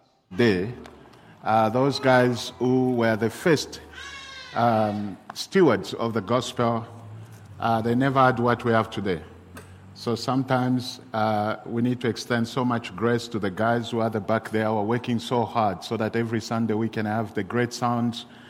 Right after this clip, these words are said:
And, uh, I could see how, uh, looking to the room, like, things are not working the way they should have been working. And, uh, if you are maybe a guest, you are visiting us for the first time, I'd love to say that this is not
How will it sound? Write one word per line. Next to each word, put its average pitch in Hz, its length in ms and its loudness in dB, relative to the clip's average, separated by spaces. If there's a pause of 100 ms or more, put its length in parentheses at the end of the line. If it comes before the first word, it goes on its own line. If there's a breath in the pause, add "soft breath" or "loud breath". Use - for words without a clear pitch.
(300 loud breath)
And, 113 240 2
uh, 110 180 2
I 123 160 4
could 120 240 -2
see 135 280 2
how, 120 440 2
uh, 104 340 -2 (320)
looking 131 240 0 (280)
to 131 80 -4
the 120 160 4
room, 117 100 2 (340)
like, 101 140 -8
things 139 320 2
are 123 80 6
not 127 240 2
working 123 400 0
the 117 80 2
way 120 140 2
they 113 140 0
should 120 200 -4
have 113 180 0
been 110 200 -2
working. 117 460 0 (680 loud breath)
And, 107 320 0
uh, 107 260 2
if 131 220 -4
you 127 160 4
are 117 60 6
maybe 131 320 2
a 113 80 4
guest, 120 400 -2
you 120 80 0
are 113 40 0
visiting 123 440 -2
us 120 160 0
for 113 140 -4
the 107 80 -2
first 127 340 -4
time, 120 340 0
I'd 107 160 0
love 117 300 0
to 127 100 -4
say 123 220 0
that 117 200 0
this 156 200 -2
is 139 180 -2
not 151 140 -2